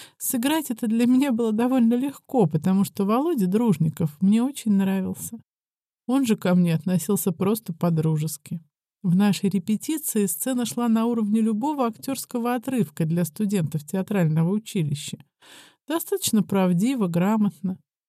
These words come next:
Но вот подошел Иван Александрович и попросил Бориса Андреева встать и посмотреть, как это делает он. Пырьев сел сзади меня,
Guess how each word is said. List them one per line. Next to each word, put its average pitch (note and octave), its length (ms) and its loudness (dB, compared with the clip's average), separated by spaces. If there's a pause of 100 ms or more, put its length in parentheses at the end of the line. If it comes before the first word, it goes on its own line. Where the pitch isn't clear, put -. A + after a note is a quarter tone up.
(560)
Но G3+ 120 4
вот D4+ 200 -2
подошел B3 480 -2
Иван A#3+ 200 0
Александрович B3+ 640 -2
и G#3+ 40 -6
попросил A3 540 0
Бориса A3+ 460 0
Андреева A#3 500 2
встать - 640 -6
и A3 100 0
посмотреть, A3+ 880 -2
как B3 260 -6
это A3+ 180 -4
делает A#3+ 480 -4 (120)
он. C#3 340 0 (1000)
Пырьев G#3 360 2
сел G#3 360 -2
сзади F#3+ 340 0
меня, A3+ 520 0